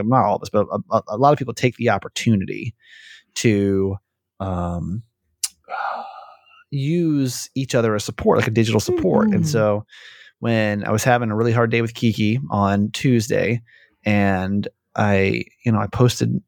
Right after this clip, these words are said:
Speaker 1: on the fans page for everybody to pray for Kiki,
Speaker 2: Mm-hmm.
Speaker 1: and everybody did.
Speaker 2: Mm-hmm.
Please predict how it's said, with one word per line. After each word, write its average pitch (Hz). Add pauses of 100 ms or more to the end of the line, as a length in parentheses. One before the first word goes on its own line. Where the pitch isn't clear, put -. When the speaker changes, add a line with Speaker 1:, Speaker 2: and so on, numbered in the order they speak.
(280)
Speaker 1:
on 107
the 107
fans 120
page 120
for 117
everybody 120
to 110
pray 117
for 117
Kiki, 143
Speaker 2:
Mm-hmm. 185
Speaker 1:
and 117 (1000)
everybody 247
did. 349 (120)
Speaker 2:
Mm-hmm. 277